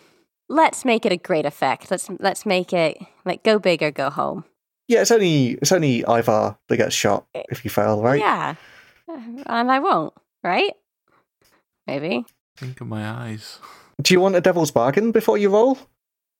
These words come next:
Speaker 1: Oh, yes. Yes, I do. <laughs>
Speaker 2: The Umbral Provenders, who are, you know, waiting for this delivery, they will see this flash of light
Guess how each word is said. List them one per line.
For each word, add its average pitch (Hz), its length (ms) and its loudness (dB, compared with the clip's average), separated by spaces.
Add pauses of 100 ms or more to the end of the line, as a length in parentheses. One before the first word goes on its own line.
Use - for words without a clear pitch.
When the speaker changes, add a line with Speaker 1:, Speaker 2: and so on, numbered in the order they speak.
(640)
Speaker 1:
Oh, 254 360 4
yes. 220 560 0 (1300)
Yes, 233 220 0
I 269 60 2
do. 262 360 2
<laughs> - 40 -20 (1500)
Speaker 2:
The 160 180 6 (100)
Umbral 170 540 4
Provenders, 165 800 2 (500)
who 135 320 4
are, 117 600 4 (580)
you 135 80 4
know, 123 160 4
waiting 123 420 2
for 123 120 2
this 117 180 0
delivery, 127 480 0 (400)
they 135 140 4
will 135 120 4
see 123 200 2
this 113 180 2
flash 110 300 -2
of 110 100 -4
light - 420 -2